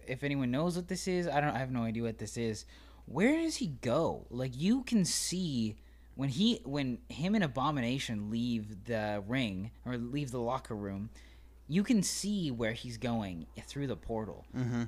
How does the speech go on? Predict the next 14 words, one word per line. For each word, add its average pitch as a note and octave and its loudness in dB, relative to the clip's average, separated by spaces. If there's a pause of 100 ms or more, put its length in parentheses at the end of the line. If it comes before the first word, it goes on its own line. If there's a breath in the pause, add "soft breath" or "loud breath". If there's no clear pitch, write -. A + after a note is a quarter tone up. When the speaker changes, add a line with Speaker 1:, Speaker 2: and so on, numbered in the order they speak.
Speaker 1:
And D3 -2
it C#3+ -2
does D3+ 2
not D#3+ 4
look G#3+ 4
like G3+ 2
the F#3 -2
Sanctum F3 0
Sanctorum. A2+ 0
It C#3 -4
looks D#3 0
like F#3 2
a C#3 -2
prison. B2+ -2